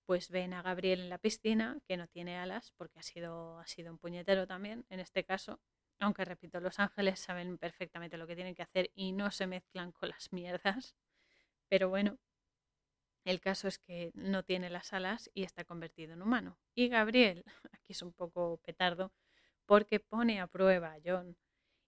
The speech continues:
y le dice que le dispare con, con el arma esa que tiene, que parece una cruz,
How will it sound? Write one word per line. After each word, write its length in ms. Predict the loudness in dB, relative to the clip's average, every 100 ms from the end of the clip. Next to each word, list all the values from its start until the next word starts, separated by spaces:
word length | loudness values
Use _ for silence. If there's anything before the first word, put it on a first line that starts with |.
| 6
y 140 | 8
le 120 | 8
dice 300 | 2 2 -2
que 100 | 0
le 140 | 0 0
dispare 460 | -2 -6 -2 -2
con, 380 | -2 -4 -6 -16 -16
con 140 | -14
el 120 | -8
arma 260 | -8 -6 -8
esa 280 | -8 -10 -12
que 120 | -12
tiene, 280 | -10 -10 -10
que 80 |
parece 260 | -10 -12 -12
una 140 | -18
cruz, 300 | 2 6 6